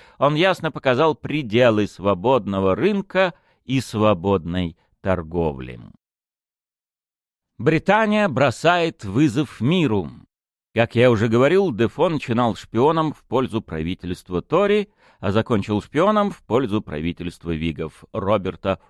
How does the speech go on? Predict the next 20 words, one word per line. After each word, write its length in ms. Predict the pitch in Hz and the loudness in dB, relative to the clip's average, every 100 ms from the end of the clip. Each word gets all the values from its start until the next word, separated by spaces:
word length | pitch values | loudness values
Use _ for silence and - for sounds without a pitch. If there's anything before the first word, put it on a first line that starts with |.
| _ | _
Уолполом. 1000 | 98 98 95 78 64 69 64 58 55 57 - _ _ _ _ - | -2 2 2 0 -6 -14 -12 -12 -14 -18 -20 _ _ _ _ -2
Уолпол 540 | 165 226 226 226 220 | 4 4 4 2 2
широко 480 | 180 135 131 160 196 | 2 2 2 2 2
известен 480 | 131 147 175 160 131 | 2 0 -2 -2 -2
как 220 | 95 - | -2 -6
первый 320 | 107 127 104 | -4 -2 -2
британский 560 | 82 82 101 101 - 90 | -4 -4 -2 -2 -4 -12
премьер-министр, 1040 | - 85 82 76 85 143 202 - 208 185 - _ - | -8 -6 -4 -4 -4 -4 -4 -4 -4 -6 -10 _ -10
хотя 200 | 92 92 | -6 -2
его 160 | 92 85 | -2 -4
современники 640 | 90 98 127 165 165 - | -6 -4 -4 -4 -8 -4
его 200 | 101 92 | -2 -2
так 260 | 87 82 - | -4 -12 -10
не 140 | 87 | -6
называли. 540 | 85 76 73 64 65 50 - _ _ _ | -6 -6 -12 -12 -14 -18 -20 _ _ _
Уолпол 520 | 117 196 226 170 196 165 | 0 4 4 2 0 2
был 260 | 135 156 | 2 4
известен 560 | 113 113 180 160 147 135 | 2 2 0 0 -2 -4
своей 380 | - 123 131 123 | 0 0 2 2
продажностью. 1080 | 120 113 107 82 90 87 - 92 92 87 | 2 2 2 0 -4 -6 -6 -4 -4 -4